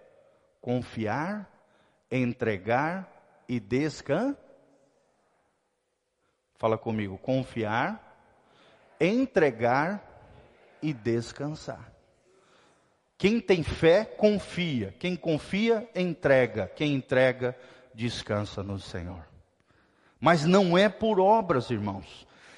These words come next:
Em contraste com esse ensinamento, a Bíblia é clara em afirmar, abra comigo aí, Efésios, filho, Efésios dois, de oito a nove. Olha o que diz o texto sagrado, em contraste,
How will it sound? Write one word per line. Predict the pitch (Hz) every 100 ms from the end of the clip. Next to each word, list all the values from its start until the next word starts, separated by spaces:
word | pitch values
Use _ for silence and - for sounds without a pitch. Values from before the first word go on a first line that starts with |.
| -
Em | 151
contraste | 175 180 175 190 190 -
com | 175
esse | 165 -
ensinamento, | 165 - 180 196 190 240 233
a |
Bíblia | 165 202 202
é | 226
clara | - 185 208 226 196
em | 170
afirmar, | 160 170 143 143 156 208 208 - - -
abra | 151 160
comigo | 156 156 143 156 131
aí, | 123 147 185
Efésios, | - 151 143 160 180 220
filho, | - - 165 190 -
Efésios | 143 - 151 165 165 139
dois, | 113 156 180 214 - - - - - -
de | 120
oito | 156 170 165
a | 170
nove. | 165 160 170 165 214 240 - _
Olha | 160 247
o | 226
que | 202
diz | 160 196 196
o | 185
texto | - 170 -
sagrado, | 175 202 - 170 185
em | 190
contraste, | 185 220 208 - 165 160 180 - - 302